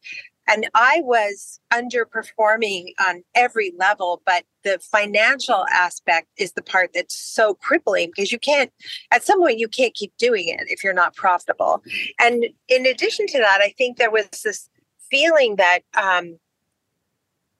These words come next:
it was embarrassing. You know, it's kind of, it's kind of shameful and embarrassing when you're going to your accountant at the end of the year and you've been working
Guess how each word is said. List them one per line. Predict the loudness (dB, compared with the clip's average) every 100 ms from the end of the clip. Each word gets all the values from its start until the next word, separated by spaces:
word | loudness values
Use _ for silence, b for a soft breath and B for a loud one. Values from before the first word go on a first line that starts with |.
| _ _ _
it | 0
was | 0
embarrassing. | -2 -2 2 0 0 -6 -6 _ _ 0
You |
know, | 2 2
it's | 0
kind | 0 0 0
of, | -2 _ _ _ _
it's | -6 0
kind | 0
of | 0
shameful | -2 0 0 0 0 2
and | 2
embarrassing | 0 2 2 2 0 -2 -2
when | 0
you're | 2
going | 2 2 0
to | 0
your | 0 0
accountant | 2 0 0 0
at | -2 -2
the | 0
end | 0
of | -2 -16
the |
year | 0 2
and | 2
you've | -2 -4
been | -4 0
working | -2 -2